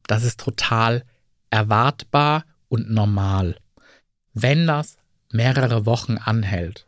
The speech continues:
wenn das nach drei bis vier Wochen noch der Fall ist,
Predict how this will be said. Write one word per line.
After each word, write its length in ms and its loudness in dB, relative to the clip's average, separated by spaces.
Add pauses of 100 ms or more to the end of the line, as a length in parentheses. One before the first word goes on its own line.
wenn 180 0
das 200 0
nach 160 0
drei 280 0
bis 220 -2
vier 280 0
Wochen 300 0
noch 200 -2
der 140 -2
Fall 340 0
ist, 320 -8